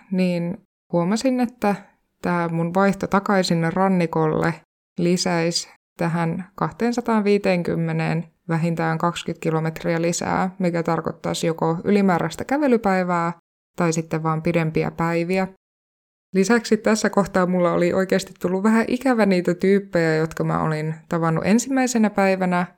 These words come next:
mutta mulla ei ollut heidän yhteystietojaan, joten siinä mielessä oli vähän riski lähteä vaihtamaan sinne rannikolle, etenkin jos tarkoituksena oli törmätä heihin, koska tosiaan niitä majataloja on melko paljon,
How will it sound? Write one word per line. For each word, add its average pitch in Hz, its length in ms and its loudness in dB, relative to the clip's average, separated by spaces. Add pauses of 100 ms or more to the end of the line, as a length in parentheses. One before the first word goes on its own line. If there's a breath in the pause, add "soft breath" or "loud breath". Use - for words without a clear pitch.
(200)
mutta 185 240 -2
mulla 185 260 0
ei 180 120 0
ollut 180 320 0
heidän 165 340 0
yhteystietojaan, 170 1080 0 (360)
joten 165 360 -2
siinä 196 260 2
mielessä 170 500 -2
oli 170 180 2
vähän 175 220 0
riski 185 400 -2
lähteä 160 460 -4
vaihtamaan 160 640 -2
sinne 160 280 -2
rannikolle, 160 760 0 (280)
etenkin 160 380 -2
jos 160 160 -2
tarkoituksena 170 720 -2 (200)
oli 165 180 -2
törmätä 202 440 2
heihin, 170 500 -2 (460)
koska 165 460 -2
tosiaan 190 340 2
niitä 254 180 2
majataloja 247 680 2
on 185 300 0 (100)
melko 170 260 -2
paljon, 226 640 2